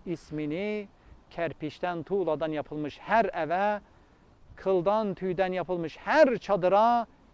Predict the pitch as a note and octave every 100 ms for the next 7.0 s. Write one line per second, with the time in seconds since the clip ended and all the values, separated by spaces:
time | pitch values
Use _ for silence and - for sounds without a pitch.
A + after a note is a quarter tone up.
0 | _ - E3+ C#3 C#3+ G#3 G#3+ A3+ A#3+ A#3+
1 | A#3+ - _ _ D3 D3+ D3+ C3+ B2+ B2
2 | B2+ G3+ D#3 E3 E3 D#3+ E3 E3+ E3+ -
3 | - _ _ _ _ - D#3 C#3+ D#3+ D#3
4 | E3+ E3+ D3+ D3 D3+ C#3 C3+ G#3 - D3+
5 | D#3 C3 E3+ D3 C#3 C3+ C3 B2+ C#3+ -
6 | - - - B3 F#3+ A3 A#3+ G#3 F3+ C#3+